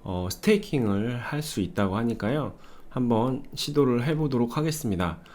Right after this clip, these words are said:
이 디파짓 이 앵커를 클릭하시고요. 방금 스왑을 한 유에스티를 맥스 해서 금액을 입력해 주시고요. 그리고 디퍼짓 클릭하시면 네, 이렇게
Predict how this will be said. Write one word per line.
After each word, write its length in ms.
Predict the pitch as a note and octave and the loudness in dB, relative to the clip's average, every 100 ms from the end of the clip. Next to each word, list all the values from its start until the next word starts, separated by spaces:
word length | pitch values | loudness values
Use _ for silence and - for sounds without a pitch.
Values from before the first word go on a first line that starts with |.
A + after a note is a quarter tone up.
| - - | -20 -4
이 220 | A#2 A2+ - - - | 0 0 0 -12 -6
디파짓 640 | A2+ - D3 C#3 A#2 - | -4 0 0 0 -4 -2
이 180 | A2+ G2+ | 0 2
앵커를 500 | G2+ G2 G#2 G2+ F2+ | 0 -2 -2 0 0
클릭하시고요. 920 | - A#2+ A#2+ C3+ C3+ - G2 A#2+ F3 - - | -2 -2 -2 -6 -6 -2 0 0 -2 -10 -20
방금 480 | - G#2 G2+ G2 G2+ | -8 -2 0 2 2
스왑을 400 | G2 D3+ D3+ C3 | 2 2 2 2
한 400 | A#2+ C3 C#3+ E3+ - - - - - | 2 2 0 -2 -8 -16 -16 -18 -2
유에스티를 800 | G#2+ A2+ A2+ - A#2 A2+ D3 E3+ | 2 2 0 -2 0 2 0 0
맥스 460 | G2+ G2 - G#2+ B2+ | -2 -2 -2 0 0
해서 360 | C3 - A#2+ | -2 -2 -4
금액을 360 | - G#2 G2+ F2+ | 0 2 2 0
입력해 360 | F2 F#2 - C#3 | 0 -2 -4 -4
주시고요. 600 | - - - A2 E3+ - - | -6 -8 -2 0 0 -6 -6
그리고 320 | A2+ G#2 A2 | -2 0 0
디퍼짓 440 | - - F#2+ D#2+ - - - - - - - - - - | -4 -4 -4 -4 -12 -18 -20 -20 -20 -20 -20 -20 -20 -20
클릭하시면 840 | - C3 B2+ C3+ C3+ A2+ A#2+ F3 G3+ - - - - - - - - - - - - - - | -4 -2 -2 -6 -2 0 2 2 0 -6 -18 -20 -18 -18 -20 -20 -20 -20 -20 -20 -20 -20 -10
네, 240 | F#2 D#2+ - | -6 -6 -6
이렇게 760 | - G2+ G#2 G2 F#2 G#2 E2 | -4 -4 -2 -2 0 0 -4